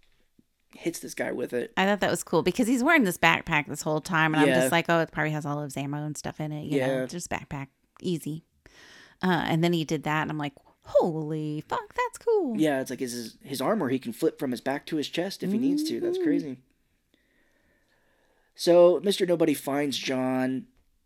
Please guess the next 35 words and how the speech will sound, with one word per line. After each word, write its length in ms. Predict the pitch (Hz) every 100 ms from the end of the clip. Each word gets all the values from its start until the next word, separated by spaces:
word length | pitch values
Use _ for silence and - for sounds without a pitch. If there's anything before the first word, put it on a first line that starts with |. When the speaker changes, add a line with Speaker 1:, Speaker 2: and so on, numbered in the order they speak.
| _ _ -
Speaker 1:
and 440 | 151 123 117 117 - _ _
they 180 | 156 139
kinda 260 | 151 139
get 140 | 123 131
into 220 | 123 139
a 40 |
little 180 | 127 123
standoff. 440 | 110 147 139 131 123
They're, 100 | 135
like, 140 | 120
pointing 320 | - 147 135
guns 260 | 127 131 127
at 60 |
each 200 | 131 107
other. 380 | 135 127 131 123 - _ _ _ _ _
We 120 | 139
do 160 | 135 151
get 180 | 143 -
to 180 | 156 147
a 80 |
scene 360 | 135 - 147 139
where 240 | 135 127 123
one 260 | - 139
of 140 | 147 120
the 300 | 135 127 120
high 180 | - 143
table 340 | 131 147 139 135
men 260 | 131 139
is 100 | 131
getting 220 | 117 135 131
ready 180 | 135 123
to 60 |
shoot 340 | 113 - 147 139
the 80 | 131
dog. 480 | 120 110 123 160